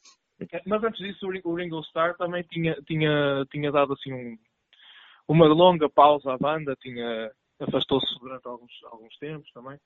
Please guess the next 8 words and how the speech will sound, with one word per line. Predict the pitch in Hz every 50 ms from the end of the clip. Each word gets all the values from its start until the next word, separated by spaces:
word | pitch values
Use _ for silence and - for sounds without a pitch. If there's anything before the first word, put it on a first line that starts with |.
| _ _ _ _ _ _ _ _ _ _ _ -
ai-, | 151 151 156 156 151
ainda | 151 147 147 151
em | 147 139 135
sessenta | - - - - 151 143 139
e | 127 123
oito, | 131 143 - -
penso | 135 123 - - 127
eu. | 127 139